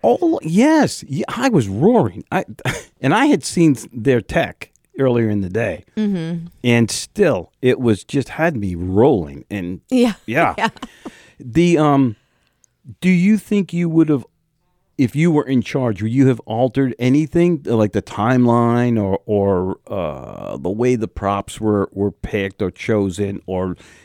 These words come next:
Speaker 1: is there anything that you would have done differently? I know they're coming out. I, Aaron and I talked to, they're enlarging it next year. They're going from four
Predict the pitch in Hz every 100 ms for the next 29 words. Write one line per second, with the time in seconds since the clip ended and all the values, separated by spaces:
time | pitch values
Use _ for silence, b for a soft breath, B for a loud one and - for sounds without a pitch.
0 | - 107 120 156 156 160 131 113 113 127
1 | 147 151 135 113 127 120 110 127 156 151
2 | 151 120 123 170 233 180 - 151 143 143
3 | 165 117 90 110 170 135 107 101 107 107
4 | - 117 107 b b b b b b b
5 | - 98 98 107 131 117 _ _ _ _
6 | _ _ 123 113 139 170 135 101 98 85
7 | 107 95 - - 110 90 92 110 107 104
8 | 92 - 139 120 110